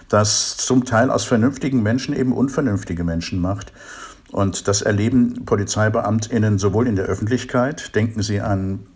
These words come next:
alle Partymeilen in allen Großstädten,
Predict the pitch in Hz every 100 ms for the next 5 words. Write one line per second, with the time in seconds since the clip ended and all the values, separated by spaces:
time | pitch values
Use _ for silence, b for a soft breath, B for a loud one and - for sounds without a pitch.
0 | _ - 104 107 - 98 107 113 104 107
1 | 120 120 101 98 104 104 - 98 - 110
2 | 107 131 135